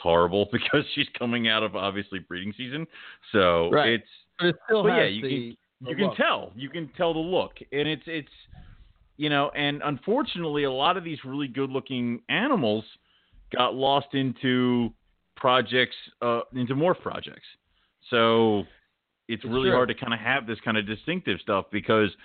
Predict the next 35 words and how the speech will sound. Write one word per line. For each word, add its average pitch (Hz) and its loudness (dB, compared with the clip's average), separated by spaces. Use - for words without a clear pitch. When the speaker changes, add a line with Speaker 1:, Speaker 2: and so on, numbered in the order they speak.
Speaker 1:
that 123 2
one 139 2
with 131 0
the 113 -6
stripe, 127 0
if 104 -4
that 123 0
thing 127 -4
wasn't 117 -2
involved 110 -2
in 107 -4
the 101 -4
tiger 120 0
project 98 0
at 95 -8
some 101 2
point, 107 0
I 98 2
don't 95 2
know, 101 2
you 104 0
know, 101 6
and 113 4
even 131 0
that 127 2
one 127 0
that 120 2
kinda 123 0
looked 123 0
like 127 0
a 120 2
jag, 117 2
it 85 -8
probably 101 0
got 101 -2